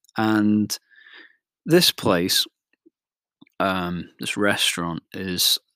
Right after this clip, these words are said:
is actually in a hotel, and, um, the hotel rocks. Uh, <laughs> it's kind of, like,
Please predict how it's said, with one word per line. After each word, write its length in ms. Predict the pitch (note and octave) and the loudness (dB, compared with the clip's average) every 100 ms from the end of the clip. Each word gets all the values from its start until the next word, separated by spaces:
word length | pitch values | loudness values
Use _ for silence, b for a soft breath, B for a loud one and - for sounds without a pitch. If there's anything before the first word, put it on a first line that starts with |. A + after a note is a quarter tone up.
| _ - | _ -8
is 180 | D#2+ G#2 | -4 -2
actually 360 | G#2+ - G#2 | 0 0 0
in 220 | - G#2 G2+ | 0 0 0
a 80 | |
hotel, 680 | G2 G2+ F#2+ A2+ G2 E2 - _ _ _ _ _ _ - | 0 0 0 0 0 -4 -8 _ _ _ _ _ _ -2
and, 680 | A2 G#2+ G#2+ G#2 G#2 G2+ - _ - | 0 2 4 4 2 0 -6 _ -8
um, 640 | G#2 G#2+ G2+ G2+ G2+ G#2 - | -2 0 0 0 -2 -4 -6
the 80 | - | -2
hotel 720 | D3+ F#3 E3+ C3 B2+ D3+ C3+ - | 0 2 2 2 4 4 2 -2
rocks. 960 | F#2+ G2+ A#2+ - - _ - - - - _ _ _ _ _ _ - | -2 2 2 0 -8 _ -2 0 -2 -6 _ _ _ _ _ _ -6
Uh, 420 | G2+ G2 G#2+ G#2+ B B B B | 0 2 2 0 B B B B
<laughs> 320 | B B - | B B -8
it's 120 | - | -6
kind 220 | - B2 | 0 0
of, 100 | B2 | 2
like, 240 | A#2+ A2+ | 2 0